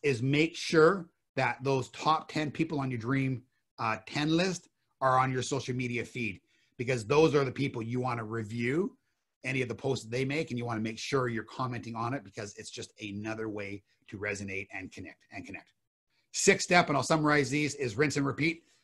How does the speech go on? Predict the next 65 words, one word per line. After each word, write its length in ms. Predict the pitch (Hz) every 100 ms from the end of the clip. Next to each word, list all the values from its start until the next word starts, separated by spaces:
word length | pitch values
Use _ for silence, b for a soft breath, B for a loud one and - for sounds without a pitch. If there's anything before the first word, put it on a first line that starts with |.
| _ -
Eventually, 680 | 135 165 - 160 151 143 - _ -
you 100 | 147
know, 80 | 135
they're 100 | 139
gonna 140 | 139
call 200 | 120 139
and 80 | 127
say, 80 | 139
"Yeah, 120 | 147
let's 160 | 139 -
have 160 | 131
lunch, 240 | 135 135 131
let's 140 | 117
get 120 | 143
together," 540 | 127 123 135 127 127 - _ _ _
you 100 | 131
know, 200 | 131 127
show 180 | - 143
up 160 | 139 -
for 120 | 135
lunch, 320 | 135 131 -
you 80 | 131
know, 300 | 123 123 117 b b -
do 120 | 147
a 20 |
little 180 | 143 135
homework 400 | 139 139 139 135
on 120 | 135
their 100 | 127
business 320 | 131 131 131
before 240 | 107 139 131
you 120 | 120
go 220 | 123 135
there 220 | 131 131
so 140 | 123 123
you 100 | 117
can 100 | -
prove 200 | 139 127
that 100 | 113
you 140 | 107
care. 440 | - 127 127 123 - _ _ -
You 120 | 131
know, 100 | 127
again, 300 | 123 131 131
show 180 | 110 143
up 80 | 127
with 140 | 127
a 20 |
book 360 | 113 131 131 -
or 80 | 120
a 60 | 107
box 280 | 131 -
of 60 | 113
chocolates 440 | - 123 - 127
or 60 | 127
just 220 | - -
some 160 | 160 156
small, 280 | - 147 147
sort 200 | 151 139
of 60 |
small 260 | - 139 139
gift 240 | 120 127
that 100 | 107
separates 460 | - 143 127 120 -
you. 200 | 123